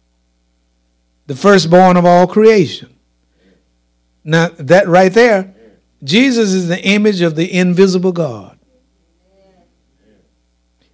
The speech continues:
Jesus is the firstborn of all creation. For by him were all things created.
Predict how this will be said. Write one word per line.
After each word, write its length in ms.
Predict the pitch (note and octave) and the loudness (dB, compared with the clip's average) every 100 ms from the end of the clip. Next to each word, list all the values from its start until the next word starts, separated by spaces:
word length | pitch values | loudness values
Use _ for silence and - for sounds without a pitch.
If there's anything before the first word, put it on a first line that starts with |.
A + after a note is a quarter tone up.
| _ _ _ _ C3 | _ _ _ _ -6
Jesus 500 | D#3+ A3+ A#3+ B3 F#3+ | 0 0 2 2 0
is 140 | E3 | 0
the 120 | D#3 | -2
firstborn 1080 | - A3 A3+ F#3 D3 F#3 G#3+ E3+ B2 B2 C#3 _ _ _ _ _ _ _ _ _ _ _ _ _ _ _ | -2 2 2 2 0 0 2 0 -4 -10 -16 _ _ _ _ _ _ _ _ _ _ _ _ _ _ _
of 160 | C#3 C3 D3 | -6 -6 0
all 360 | E3+ F#3+ F#3+ | 2 4 4
creation. 720 | E3 G3 G3 F#3+ C#3+ - G#2+ - _ _ _ _ _ _ _ _ _ _ _ _ _ | 2 4 6 4 2 -2 -12 -18 _ _ _ _ _ _ _ _ _ _ _ _ _
For 180 | - E3 | 0 0
by 400 | D#3 B3 C#4+ B3+ | 4 4 4 4
him 580 | A#3+ B3 G3 E3+ E3+ F3 _ _ _ _ _ _ _ _ _ _ _ _ _ _ - | 4 2 2 -2 -6 -12 _ _ _ _ _ _ _ _ _ _ _ _ _ _ -4
were 160 | D#3+ F3+ | 0 2
all 380 | F#3 A3 A3+ | 4 6 4
things 420 | A3 A3+ A3 G#3+ - | 4 0 -2 -2 -4
created. 720 | - B3 A3 G#3+ C#3+ A2+ | -2 0 2 0 -2 -8